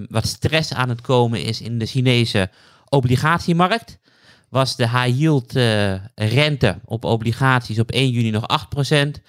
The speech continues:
Op tweeëntwintig juli was het negen procent. En afgelopen week tikte de Chinese high yield index de tien procent aan. Dus de rente is daar, eh, daar flink aan het opnomen, lopen.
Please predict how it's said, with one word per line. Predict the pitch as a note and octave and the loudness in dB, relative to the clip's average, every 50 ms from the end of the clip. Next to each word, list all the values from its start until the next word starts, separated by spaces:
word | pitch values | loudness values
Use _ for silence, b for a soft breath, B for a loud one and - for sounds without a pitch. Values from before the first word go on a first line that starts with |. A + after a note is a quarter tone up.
| B B B B B B B | B B B B B B B
Op | - A#2 - | -10 -10 -4
tweeëntwintig | - - C3+ C3+ C3 A#2+ - A#2+ A2+ A2+ - | 0 2 4 4 2 2 0 0 0 0 0
juli | - A#2+ A#2 A2+ A2+ G2+ | 0 0 2 2 0 0
was | G#2+ G#2+ - | 0 -2 -2
het | - G#2 A2 | -4 -6 -2
negen | A#2+ C3 C3 C3+ C3+ - - | 2 4 4 4 2 0 -4
procent. | - A#2+ A#2+ A#2+ C3 B2 A#2 | -4 -4 -2 0 0 0 0
En | A#2 A2 | 0 0
afgelopen | F2 A2+ A2+ - B2+ A#2 G#2+ G#2+ G2+ A2 A2 G#2 | 0 0 0 -2 0 0 0 0 0 -2 -2 0
week | A2 G#2+ A2 - _ | 2 0 0 0 _
tikte | A2+ G#2+ G#2 - - A#2 G#2+ | -2 -2 -2 -4 -8 -8 -2
de | G2+ G2 G2 G2+ G#2+ b b b b b b | 0 0 0 0 -2 b b b b b b
Chinese | - - - A#2 A2 A#2 A2+ A2 A2 G#2+ - A#2 | -10 -2 0 0 2 4 4 4 2 2 0 -2
high | G#2 G2+ G#2+ G#2+ G#2+ G#2+ G#2+ | -4 -2 -2 -2 0 0 2
yield | A#2+ B2+ B2+ A#2+ A#2 | 4 4 4 2 0
index | - A2+ A2+ A2 G#2+ G#2 G2+ - - | -2 -4 -2 0 0 0 -2 -2 -6
de | - A#2 | -12 -8
tien | - C3+ C3 A#2+ | -2 0 0 0
procent | A#2 - A2+ G#2 - C3 C3 C3 - | 0 -2 -4 0 2 2 0 0 -2
aan. | - F2+ F2+ F#2 B2+ C3 b b b b b b b b | -4 -4 -4 -4 -6 -8 b b b b b b b b
Dus | - G2 - | -12 -12 -4
de | - A2 | -4 -2
rente | G2+ A#2 A#2+ A#2 A2+ - C#2+ | 0 2 2 2 0 -2 -4
is | F#2 G#2 - - | -4 -4 -6 -4
daar, | - A2 G2+ G2+ G#2 G2+ G2 G2 G2 | -2 0 0 2 0 0 0 0 0
eh, | G2+ F#2+ | 0 0
daar | G2+ G2+ | -2 -2
flink | - - B2+ B2+ B2+ B2+ A2+ | -2 0 2 2 2 2 0
aan | F#2 G2 | 0 0
het | G2+ - | -2 0
opnomen, | - B2+ A#2+ B2 A2+ G2 F2+ F2 E2+ E2+ F2+ E2+ - | 0 -2 -2 0 -2 -2 -2 -2 -4 -6 -8 -12 -14
lopen. | - - G2 G2 F2+ E2+ E2+ - - C3 C#3+ | -12 -8 -2 0 0 0 0 0 0 -2 -2